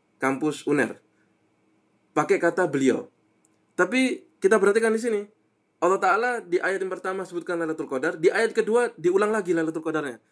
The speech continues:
Ini menunjukkan bahwa Allah ingin menjelaskan kepada kita betapa agungnya malam Lailatul Qadar. Sehingga diulang kembali, ya, diulang kembali di ayat yang kedua. Untuk menegaskan,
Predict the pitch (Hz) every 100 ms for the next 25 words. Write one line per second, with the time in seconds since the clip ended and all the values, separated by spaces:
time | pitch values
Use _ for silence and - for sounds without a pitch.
0 | _ 160 214 208 185 170 160 160 160 139
1 | 120 117 123 135 165 _ _ _ _ _
2 | _ _ _ _ _ 156 180 190 170 160
3 | 185 165 160 156 156 165 151 139 135 131
4 | 135 151 123 - - 208 202 - 143 135
5 | 147 135 139 165 196 _ _ _ 127 139
6 | 151 156 135 123 120 117 110 - 107 85
7 | _ _ _ _ - 147 - 165 151 160
8 | 180 180 156 147 120 110 82 - _ _
9 | _ _ _ 120 139 156 _ _ - 135
10 | 165 180 160 139 127 117 127 165 - 139
11 | - 143 135 123 113 104 107 - _ _
12 | _ _ _ - 170 175 160 160 151 151
13 | 139 - 131 107 98